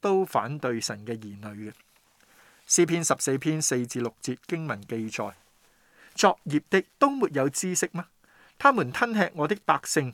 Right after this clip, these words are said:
如同吃飯一樣，並不求告耶和華。他們在那裏大大地害怕，因為神在義人的族類中。你們叫困苦人的謀算變為羞辱，然而耶和華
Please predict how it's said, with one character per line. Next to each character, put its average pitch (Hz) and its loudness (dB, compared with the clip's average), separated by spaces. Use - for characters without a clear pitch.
如 123 -4
同 117 -8
吃 156 -6
飯 123 -2
一 151 -8
樣， 113 -4
並 123 -4
不 131 0
求 - -2
告 117 -4
耶 110 -12
和 104 -14
華。 107 -18
他 285 6
們 220 2
在 160 8
那 151 6
裏 165 4
大 143 -4
大 139 2
地 131 -2
害 120 -4
怕， 120 -4
因 220 0
為 165 2
神 117 -4
在 131 0
義 127 -2
人 117 -4
的 196 2
族 - -4
類 113 -4
中。 120 -6
你 185 4
們 165 0
叫 180 6
困 170 0
苦 151 0
人 151 -2
的 180 0
謀 123 -2
算 135 -2
變 135 -4
為 113 -4
羞 151 0
辱， 117 -10
然 151 4
而 143 2
耶 143 0
和 131 0
華 120 0